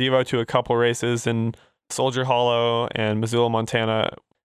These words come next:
and then flew across the country. My first time being across the country to the East Coast, to Snowshoe, West Virginia, for my first national championships. And actually, Todd Wells was my coach at the,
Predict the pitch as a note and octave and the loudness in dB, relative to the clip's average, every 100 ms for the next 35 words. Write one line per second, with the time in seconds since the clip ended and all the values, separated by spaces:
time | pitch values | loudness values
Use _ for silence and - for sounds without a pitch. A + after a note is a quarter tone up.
0 | - A#2 A2+ A2 A2 A2 - - - B2+ | -6 -2 0 0 0 -2 -6 -12 -2 0
1 | B2 A#2 A#2 A2+ A2 B2 C3+ A2 G#2+ A2 | 2 2 0 0 -2 -2 0 0 0 0
2 | A#2 A#2 - A2+ A2 A2 A2+ A2+ - B2 | 0 -2 0 -2 0 0 0 -2 -4 -2
3 | A2 A2+ - - A#2+ A#2+ A2 G#2+ A2 A2+ | 0 0 -2 -4 -2 -2 0 0 0 -2
4 | - G#2 G#2+ - A2 A2+ A2+ - A2+ A2 | 0 0 0 -2 -4 -2 -2 0 0 0
5 | G#2+ - A2+ G#3 A2+ G#2+ A2 - _ _ | 0 -4 -4 -2 -2 -2 -4 -6 _ _
6 | _ B2 A#2 A2 C3 A#2+ C3 A#2+ - A#2+ | _ -4 -2 0 -2 0 -2 -2 -2 -4
7 | - A#2+ A#2+ A2 - - - A#2 A2 A2 | -2 -2 -2 -2 -4 -6 -4 -2 -2 -2
8 | - A2+ A2+ - _ _ - B2+ B2+ A#2 | -2 -2 -2 -10 _ _ 0 0 0 0
9 | B2 A#2+ A#2+ A#2+ - _ - B2+ A#2+ A2+ | 0 2 0 -4 -12 _ -4 -2 0 -2
10 | - C3 C3+ - G#2+ | 0 0 0 0 -2